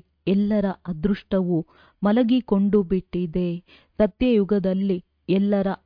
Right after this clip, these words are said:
ಅದೃಷ್ಟವು ಜಾಗೃತವಾಗಿರುತ್ತದೆ. ಮಲಗಿರುವ ಅದೃಷ್ಟವನ್ನು ಜಾಗೃತ ಮಾಡುವವರು ಮತ್ತು ಶ್ರೀಮತ ಕೊಡುವವರು ಅಥವಾ ಪುರುಷಾರ್ಥ ಮಾಡಿಸುವವರು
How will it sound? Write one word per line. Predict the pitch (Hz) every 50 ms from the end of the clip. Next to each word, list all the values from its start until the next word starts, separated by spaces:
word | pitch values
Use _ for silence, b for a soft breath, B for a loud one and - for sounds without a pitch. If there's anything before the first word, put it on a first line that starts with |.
| -
ಅದೃಷ್ಟವು | - 180 170 160 185 180 190 - - - 208 202 180 175 185 196 b b b b b b b _
ಜಾಗೃತವಾಗಿರುತ್ತದೆ. | 165 156 190 185 190 175 180 180 175 - 190 180 165 175 175 196 208 190 180 190 175 185 - _ - 180 180 165 156 180 175 170 170 b b b b b b -
ಮಲಗಿರುವ | 185 185 190 196 196 175 196 180 185 175 165 180 - - _
ಅದೃಷ್ಟವನ್ನು | - 185 170 160 185 190 214 - - - 202 185 185 185 180 185 190 196 180 160 185 - - 160
ಜಾಗೃತ | - 190 180 196 180 175 170 180 - - 180 175 170 - - _ -
ಮಾಡುವವರು | 175 175 180 196 220 220 220 190 185 180 175 170 190 196 185 180 160 - b b b b b b b b
ಮತ್ತು | - 180 185 202 - _ - 175 170 180 - - _ _
ಶ್ರೀಮತ | - - 196 202 214 220 233 220 208 202 170 - 175 175 170 170 - _ _
ಕೊಡುವವರು | - 208 208 202 226 226 202 185 185 170 185 185 175 180 175 - - _ _ - -
ಅಥವಾ | 180 - - 208 175 185 180 180 185 190 _
ಪುರುಷಾರ್ಥ | - - 202 208 214 - - 208 190 190 190 180 _ _ - 190 175 170 b b b b b b b b b
ಮಾಡಿಸುವವರು | 180 190 185 202 220 214 226 208 - - 214 196 185 185 180 175 185 180 170 175